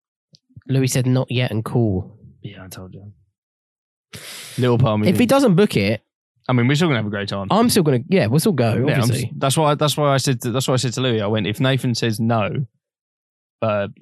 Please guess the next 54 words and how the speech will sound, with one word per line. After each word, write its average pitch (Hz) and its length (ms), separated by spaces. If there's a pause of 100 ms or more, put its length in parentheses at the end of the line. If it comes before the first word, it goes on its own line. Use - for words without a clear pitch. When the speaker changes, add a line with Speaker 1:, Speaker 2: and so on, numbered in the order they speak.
(260)
Speaker 2:
like, 107 140
I'm 110 80
still 117 160
gonna 98 140
book 107 220
it 95 200
'cause 98 160
me 101 140
and 95 100
Mira 92 140
are - 20
still 98 140
gonna 92 140
have 90 40
a 92 40
good 95 140
time." 101 280 (880)
And 117 120
I'll 107 100
just - 280 (520)
shoot 120 220
the 104 100
invite 107 280
off, - 160 (320)
like, 107 140 (120)
other 117 220
people, 92 360
like. 95 240 (340)
Speaker 1:
Mm-hmm. 120 400 (1900)
If 127 200
not, 113 260 (680)
little 123 200
double 117 260
date 110 280 (1500)
where 120 120
Kaylee 117 360
and, 107 280
and 110 260
Mia 110 180
can - 140
go 110 100
and 110 100
do 110 100
their 110 140
own 110 100
thing, 110 220
and 110 100
we'll, 110 200
um, 107 360
we'll 131 100
be 120 120
in 104 80
the 110 40
mazes. 107 480